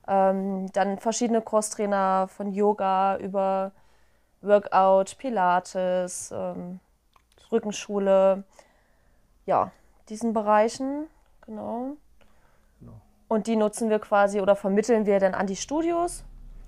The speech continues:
Speaker 1: für die, für die ganzen Kurse und Personal Trainings. Genau.
Speaker 2: Genau.
Speaker 1: Das ist eigentlich unsere Aufgabe, oder?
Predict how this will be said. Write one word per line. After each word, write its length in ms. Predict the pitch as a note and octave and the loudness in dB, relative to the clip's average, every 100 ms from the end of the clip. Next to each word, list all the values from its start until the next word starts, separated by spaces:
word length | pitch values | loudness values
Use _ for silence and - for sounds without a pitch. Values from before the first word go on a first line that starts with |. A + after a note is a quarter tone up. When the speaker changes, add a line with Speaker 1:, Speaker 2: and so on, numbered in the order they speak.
| - - - - - | -20 -20 -20 -20 -20
Speaker 1:
für 160 | - A#3+ | -6 -4
die, 380 | A3 A3 G#3+ G#3+ | 0 2 0 -2
für 140 | - A3+ | -6 -4
die 80 | A3 | 2
ganzen 280 | G3+ G#3+ | 2 0
Kurse 400 | G3+ C#4+ D4 C#4 | 0 6 6 6
und 160 | B3+ G#3 | 2 2
Personal 360 | C4+ C#4 C#4 C4 | 2 2 2 -4
Trainings. 640 | - B3+ B3+ B3 B3 - - - - - - - - | -2 -2 0 -2 -6 -12 -18 -20 -20 -20 -20 -20 -12
Genau. 400 | F#3+ F3 F3 F#3 - - _ - - - | -8 -6 -6 -8 -14 -20 _ -20 -20 -20
Speaker 2:
Genau. 160 | A2 G#2 - - | -20 -20 -20 -20
Speaker 1:
Das 200 | A3+ - | -20 -16
ist 80 | - | -8
eigentlich 220 | G3+ G3+ | -8 -8
unsere 200 | G#3 G#3 | -8 -2
Aufgabe, 520 | G#3+ G#3+ G#3 G3 G3+ G#3+ - | -2 0 -2 -2 -4 -12 -14
oder? 380 | G#3+ G3+ G3+ G3+ | -10 -6 -6 -6